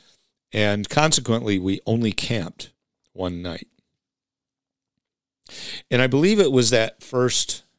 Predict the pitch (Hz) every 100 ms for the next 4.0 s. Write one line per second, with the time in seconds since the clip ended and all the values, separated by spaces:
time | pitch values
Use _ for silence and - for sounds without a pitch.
0 | _ _ - 113 120 110 107 113 175 196
1 | - 110 - - 110 - 95 90 80 -
2 | - - 120 131 - 156 165 143 131 110
3 | - - 123 127 - 127 127 123 123 117